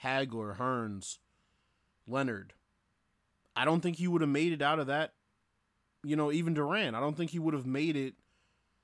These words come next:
out of that era undefeated. And Terrence Crawford's another fighter that you can add to that. And a prime Canelo is a fighter that you can add to that. Now, I know what people are gonna say.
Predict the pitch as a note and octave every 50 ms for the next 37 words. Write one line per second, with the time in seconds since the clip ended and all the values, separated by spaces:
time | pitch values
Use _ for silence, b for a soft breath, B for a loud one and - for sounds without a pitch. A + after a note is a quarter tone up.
0 | _ _ _ _ _ _ _ - D3 D3+ D3 C#3 C3+ C3+ C3 - - C3 C#3+ D3
1 | C3+ B2 A#2 C3 C3 A#2+ A#2+ - - D3+ D3 G#2 - - - - _ _ _ _
2 | _ _ _ _ _ _ _ _ _ _ _ _ _ _ _ _ _ _ _ _
3 | _ - C3 C3 B2+ - E3+ E3 E3+ D#3+ - - - E3 E3 E3 D#3+ D#3 D3 C#3
4 | C3+ C#3 C#3+ C#3+ C#3 C3+ - - B2+ B2+ C3 C3+ C3 B2 B2+ A#2+ - C3 C3 C3
5 | C3+ A#2 A2 A#2 C3 D3+ D#3+ D3+ - G#2 - - - - - _ _ _ b b
6 | b b b b b b - C#3+ C#3+ C3+ A2 - - - D#3 E3 E3 E3+ E3 -
7 | - E3 D#3 D#3+ F3+ F#3+ D#3+ B2 G#2+ G2 - - B2+ A#2 B2 - - C#3+ C#3 C3+
8 | C3 C3 B2 B2+ B2 A#2 C#3 C3+ B2+ C#3 B2 G2 D3+ E3+ D#3+ - - G#2+ F#2+ F2
9 | G2+ A2+ A#2+ B2+ C3 C3+ D3+ E3+ F3 B2+ G#2+ G#2+ A2 G2+ - - C3 A2+ A2 A2+
10 | A2 G#2 G#2+ G#2+ G#2+ - - F3 C3+ - A1 -